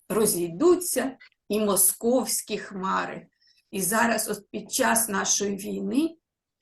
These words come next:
ми завжди згадуємо тих митців, які дають нам силу протистояти нашим повітряним тривогам, всім тим негараздам, які нам принесли московські хмари.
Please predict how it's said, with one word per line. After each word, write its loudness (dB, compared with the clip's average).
ми 2
завжди 0
згадуємо 0
тих -8
митців, -2
які 0
дають 2
нам -2
силу 0
протистояти -2
нашим 0
повітряним 0
тривогам, -4
всім 4
тим 0
негараздам, 2
які -2
нам -2
принесли 0
московські -2
хмари. -10